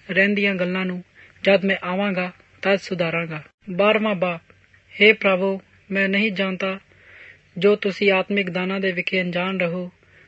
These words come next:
ਤੁਸੀਂ ਜਾਣਦੇ ਹੋ, ਭਈ ਜਦ ਤੁਸੀਂ ਪਰਾਈ ਕੌਮਾਂ ਵਾਲੇ ਸੋ, ਤਦ ਗੁੰਗੀਆਂ ਮੂਰਤੀਆਂ ਵੱਲ ਜਿਵੇਂ ਤੁਸੀਂ ਤੋਰੇ ਜਾਂਦੇ ਸੋ,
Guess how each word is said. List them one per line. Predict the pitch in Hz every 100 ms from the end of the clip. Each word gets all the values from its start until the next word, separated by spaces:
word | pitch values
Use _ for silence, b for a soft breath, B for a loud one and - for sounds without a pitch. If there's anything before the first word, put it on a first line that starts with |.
| b
ਤੁਸੀਂ | 185 175 202
ਜਾਣਦੇ | 175 185 196 208
ਹੋ, | 190 185 185 _ _ _
ਭਈ | 185 185
ਜਦ | 190 202
ਤੁਸੀਂ | - 185 202 190 - B B B -
ਪਰਾਈ | 185 196 202
ਕੌਮਾਂ | 190 185 190 185
ਵਾਲੇ | 180 185 175 _ -
ਸੋ, | - 185 190 196 b b b
ਤਦ | - 196 175
ਗੁੰਗੀਆਂ | 190 185 190 202
ਮੂਰਤੀਆਂ | 190 185 - 196 185
ਵੱਲ | 185 185 _ b b b 175
ਜਿਵੇਂ | 185 208 196
ਤੁਸੀਂ | - 180 202 -
ਤੋਰੇ | 190 196
ਜਾਂਦੇ | 185 180 175
ਸੋ, | 185 180 180